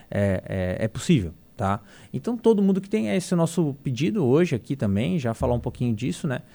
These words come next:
E falar que Uruçanga não tá legal, tem bastante área, né, que não,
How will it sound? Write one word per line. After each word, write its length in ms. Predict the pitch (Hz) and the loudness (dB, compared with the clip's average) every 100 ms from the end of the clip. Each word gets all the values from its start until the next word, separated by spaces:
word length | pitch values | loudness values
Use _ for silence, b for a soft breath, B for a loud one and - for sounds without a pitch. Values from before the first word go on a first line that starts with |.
| b b - | b b -10
E 60 | |
falar 680 | 135 151 143 156 175 202 196 | -2 2 4 4 4 2 -2
que 200 | - 185 | -2 4
Uruçanga 440 | 175 170 156 160 | 4 4 2 2
não 100 | 190 | 2
tá 100 | 190 | 0
legal, 380 | 202 277 302 139 | -2 -2 -2 -2
tem 160 | 104 117 | -2 -2
bastante 500 | 104 - - 147 120 | -2 -4 -8 -6 -2
área, 400 | 104 107 127 135 b b - | 0 0 -2 -6 b b -8
né, 320 | 104 110 123 | -4 -4 -6
que 160 | - 139 | -6 -2
não, 800 | 127 127 147 180 208 226 226 | 0 0 0 0 0 0 -2